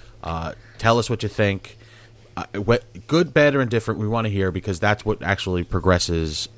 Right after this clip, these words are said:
a, a, a show. So, with that being said, uh, from all of us here at this week's episode, I'm Evan Goldstein.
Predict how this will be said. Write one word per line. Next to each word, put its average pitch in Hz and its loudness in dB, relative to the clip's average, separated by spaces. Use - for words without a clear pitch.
a, - -4
a, 71 -6
a 82 -2
show. - 0
So, - 4
with 110 -4
that 123 4
being 131 2
said, 110 2
uh, 85 -2
from - -6
all 123 8
of 127 6
us 131 4
here 117 2
at 101 0
this - -2
week's 98 -2
episode, 147 2
I'm 85 -4
Evan 107 0
Goldstein. 127 4